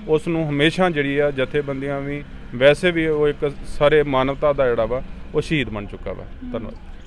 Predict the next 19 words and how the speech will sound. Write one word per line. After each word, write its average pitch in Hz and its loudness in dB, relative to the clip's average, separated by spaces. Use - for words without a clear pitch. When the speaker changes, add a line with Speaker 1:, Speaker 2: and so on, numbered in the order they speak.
Speaker 2:
ਤੁਸੀਂ 320 -4
ਦਰਦ 240 4
ਤੁਹਾਡੇ 247 4
ਜ਼ਰੂਰ 254 2
ਹੋ 233 2
ਰਹੀ 220 0
ਹੋਏਗੀ, 220 2
ਪਰ 233 4
ਇਸ 233 -2
ਦਰਦ 214 2
ਦੇ 233 0
ਲਈ 247 2
ਤੁਸੀਂ 254 -4
ਵੇਲ 226 2
ਹੀ 262 -2
ਨਹੀਂ 240 -2
ਕੱਢ 190 2
ਰਹੇ। 226 4
ਅਸੀਂ 262 0